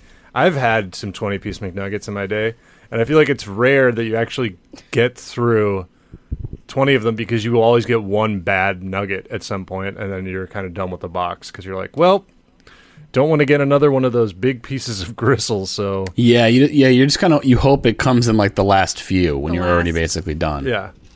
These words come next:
Speaker 3: That's how I feel about, um, oranges and clementines.
Speaker 1: Yeah.
Speaker 3: Like,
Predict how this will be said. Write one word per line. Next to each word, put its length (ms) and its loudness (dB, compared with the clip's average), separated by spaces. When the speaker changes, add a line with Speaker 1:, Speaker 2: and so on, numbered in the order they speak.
Speaker 3:
That's 200 0
how 80 4
I 120 4
feel 220 0
about, 380 0
um, 520 -8
oranges 640 2
and 140 -4
clementines. 920 -4
Speaker 1:
Yeah. 240 2
Speaker 3:
Like, 400 0